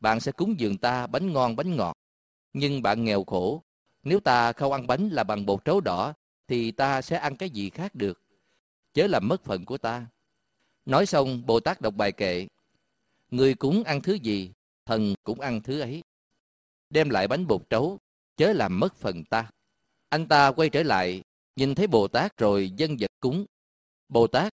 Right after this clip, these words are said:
ăn chất dinh dưỡng từ bánh ấy, rồi nói với anh ta, "Này bạn, vì mục đích gì bạn cúng dường ta?" "Thưa Ngài, tôi là người nghèo khổ. Tôi cúng dường với mục đích nhờ Ngài giúp tôi thoát cảnh nghèo khổ này." Này bạn,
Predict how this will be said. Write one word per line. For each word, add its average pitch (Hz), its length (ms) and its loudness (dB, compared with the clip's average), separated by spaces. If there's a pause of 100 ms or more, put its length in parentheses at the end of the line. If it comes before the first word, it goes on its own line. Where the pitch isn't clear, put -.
ăn 139 200 -2
chất 196 180 -2
dinh 131 200 0
dưỡng 107 220 0
từ 113 120 -2
bánh 104 180 -2
ấy, 143 300 -4 (340)
rồi 110 280 4
nói 123 180 2
với 175 100 -2
anh 117 200 0
ta, 110 260 0 (720)
"Này 117 180 2
bạn, 95 320 0 (500)
vì 123 100 0
mục 139 180 2
đích 220 180 -2
gì 95 260 -2
bạn 92 200 0
cúng 170 260 0
dường 90 180 -2
ta?" 117 260 -2 (840)
"Thưa 165 140 6
Ngài, 101 320 0
tôi 151 200 2
là 117 80 4
người 101 220 2
nghèo 95 220 2
khổ. 98 380 0 (360)
Tôi 151 120 8
cúng 202 280 2
dường 110 220 4
với 165 100 0
mục 104 220 2
đích 190 100 0 (220)
nhờ 117 200 0
Ngài 107 180 0
giúp 190 220 -2
tôi 127 280 2
thoát - 260 -4
cảnh 123 180 -4
nghèo 95 180 0
khổ 98 260 -2
này." 101 220 -8 (520)
Này 98 200 0
bạn, 87 320 -2